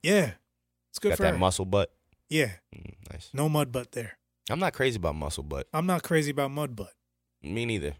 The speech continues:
Speaker 1: Yeah.
Speaker 2: But I'm less crazy
Speaker 1: <laughs>
Speaker 2: about mud butt than I am of muscle butt for sure. But muscle butt is
Speaker 1: I
Speaker 2: kinda,
Speaker 1: like muscle butt.
Speaker 2: muscle butt's kinda trash.
Speaker 1: Nah.
Speaker 2: I don't know. It is great to look at,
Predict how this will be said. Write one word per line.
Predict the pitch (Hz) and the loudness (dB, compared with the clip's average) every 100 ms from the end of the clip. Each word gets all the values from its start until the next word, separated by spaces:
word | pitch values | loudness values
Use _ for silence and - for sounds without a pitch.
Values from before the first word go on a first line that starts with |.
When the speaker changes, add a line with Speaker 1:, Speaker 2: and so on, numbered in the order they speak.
| - | -4
Speaker 1:
Yeah. | 139 90 _ _ _ - | -4 -4 _ _ _ -2
Speaker 2:
But | 92 | 0
I'm | 98 | 2
less | 113 - | 2 2
crazy | 104 92 87 | 0 2 0
Speaker 1:
<laughs> | 85 | 0
Speaker 2:
about | 82 73 _ - | 0 0 _ -6
mud | 80 73 - | -2 -2 -4
butt | 73 71 - | -4 -4 -4
than | 71 | -6
I | 69 | -4
am | 67 64 62 - | -6 -8 -12 -16
of | 57 55 - _ _ _ - | -16 -16 -18 _ _ _ -6
muscle | 82 - | -4 -4
butt | 58 55 - | -8 -10 -10
for | |
sure. | - 76 69 73 | -8 -6 -6 -4
But | 87 120 | 0 2
muscle | 160 175 | 2 0
butt | 170 160 | -2 -2
is | 117 | -2
Speaker 1:
I | - | 0
Speaker 2:
kinda, | 247 | 4
Speaker 1:
like | 285 | 4
muscle | 147 120 123 | 4 2 -2
butt. | 110 | -4
Speaker 2:
muscle | 120 185 | -6 -6
butt's | 175 101 | -8 -8
kinda | 69 - | -10 -10
trash. | - 55 - _ 131 | -14 -16 -18 _ -4
Speaker 1:
Nah. | 131 131 123 92 - _ - | 2 4 2 -2 -12 _ -8
Speaker 2:
I | 82 | -6
don't | 69 | -4
know. | 64 - | -8 2
It | 147 | 4
is | 143 | 4
great | 160 165 | 4 4
to | 123 | 4
look | 117 120 | 2 4
at, | 82 71 | 4 2